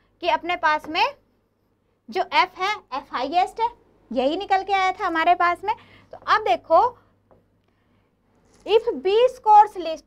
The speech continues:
that means कि ये वाली कंडीशन है, "the rank of C will be,"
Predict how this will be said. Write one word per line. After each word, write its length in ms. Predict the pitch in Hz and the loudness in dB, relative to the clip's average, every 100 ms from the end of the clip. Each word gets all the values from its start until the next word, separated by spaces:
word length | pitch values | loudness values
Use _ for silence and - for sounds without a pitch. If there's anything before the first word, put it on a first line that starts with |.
| 240 | -6
that 240 | 277 277 | -6 -6
means 320 | 302 339 330 - | -10 -16 -16 -14
कि 80 | |
ये 300 | 370 269 285 | -14 -6 -2
वाली 240 | 285 294 370 | -2 -2 -6
कंडीशन 560 | 349 349 359 349 370 392 | -10 -8 -10 -10 -10 -8
है, 60 | |
"the 140 | 392 392 | -6 -4
rank 320 | 302 339 381 | -2 -4 0
of 180 | 415 427 | 0 0
C 460 | - - 381 403 | -8 -6 -2 -2
will 240 | 349 294 | -4 -8
be," 120 | 262 | -10